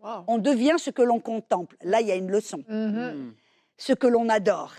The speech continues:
Speaker 1: Oui.
Speaker 2: Et elle avait adoré le dieu du serpent, elle était devenue démonisée, son corps se faufilait, sa tête tournait,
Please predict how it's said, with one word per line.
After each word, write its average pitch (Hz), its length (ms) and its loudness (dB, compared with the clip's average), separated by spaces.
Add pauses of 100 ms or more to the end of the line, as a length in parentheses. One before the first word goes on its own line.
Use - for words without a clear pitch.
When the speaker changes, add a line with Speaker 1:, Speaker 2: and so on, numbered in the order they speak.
Speaker 1:
Oui. 214 80 4
Speaker 2:
Et - 20 8
elle 254 140 6
avait 247 180 4
adoré 330 420 4
le 320 140 6
dieu 254 160 4
du 240 140 2
serpent, 294 420 2
elle 262 80 4
était 240 220 2
devenue 294 560 6
démonisée, 285 720 4
son 240 200 -4
corps 320 300 0
se - 160 0 (320)
faufilait, 277 840 4 (200)
sa 262 220 0
tête - 340 0
tournait, 285 380 4